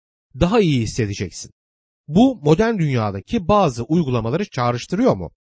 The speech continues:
Sonra aşağıya sıcak banyoların olduğu yere iniyorsunuz ve size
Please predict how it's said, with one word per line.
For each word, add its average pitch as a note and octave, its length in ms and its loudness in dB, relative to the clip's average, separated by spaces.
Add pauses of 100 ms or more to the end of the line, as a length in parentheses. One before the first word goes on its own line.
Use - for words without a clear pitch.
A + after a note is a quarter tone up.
(260)
Sonra A#3+ 400 2
aşağıya C3+ 580 -2
sıcak F3+ 400 -6
banyoların E3 560 -2
olduğu D3+ 360 2
yere A#2 240 -2
iniyorsunuz G2+ 560 -4
ve E3 80 0
size F3 360 -4